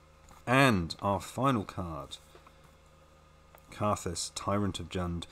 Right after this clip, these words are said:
Uh, you can get a copy of this from Alara Reborn, uh, which is currently going for four dollars and sixty-seven cents, giving you a grand total for the regulars of twenty-one dollars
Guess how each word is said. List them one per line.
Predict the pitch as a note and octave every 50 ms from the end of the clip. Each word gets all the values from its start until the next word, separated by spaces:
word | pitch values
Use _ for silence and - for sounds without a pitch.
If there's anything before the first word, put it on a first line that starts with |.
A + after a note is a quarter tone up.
| - - - - -
Uh, | - C#3
you | C3 F3+ G3
can | G#3+
get | A3 G3+
a | F#3+
copy | - G3+ F3+ - D#3
of | C#3+
this | C3+ D3 D3
from | - - G2+ F2 E2 -
Alara | - F2+ D#2+ E2+ F#2+ G2+ F#2+ F2 E2 D#2+ E2
Reborn, | E2 E2 - - A#2+ B2 B2 B2 A#2+ A#2+ B2 - - - - - -
uh, | - G2+ G#2 G#2 G#2+
which | - D3+ G3+ G3 - - -
is | D#3 D#3+ C#3+
currently | - - - C#3 C3+ C3+ - -
going | A2 G#2 G#2+ F#2+ F#2 F#2
for | F#2 - - G#2 G2 -
four | - - - C4 B3 A#3
dollars | C#3 - D#2+ D#2+ D#2+ E2 F#2+ - - - -
and | A#2+ A#2+ A#2+ B2 A#2 - - -
sixty-seven | - - - - G3+ - - - - - E2 - - F#2+ E2+ E2 E2+ E2+
cents, | - - A#2 A2+ A2 - - -
giving | - - F#3 G3 F#3+
you | F3 E3 C#3+
a | A#2+
grand | A2 A#2+ C#3 E3 F#3 G#3 A3 A3
total | - - A3 A3 G3+ - A3 G3
for | - - C3+
the | A2+ G2+
regulars | F#2+ G#2 B2+ D#3 F#3 F3 - F#3 F3 F3+ F#3 F3+ - - - - - - - - - - - - - - -
of | D3+ D#3+ D3 G#2 E2 - - - -
twenty-one | - - - - A2 A2+ D3 F3 - - - F#3+ F#3+ F#3 D#3 D#3+ E3+ F3 F3 D#3
dollars | - G#2+ C3 D#3+ C#3+ G2+ E2 D2+ -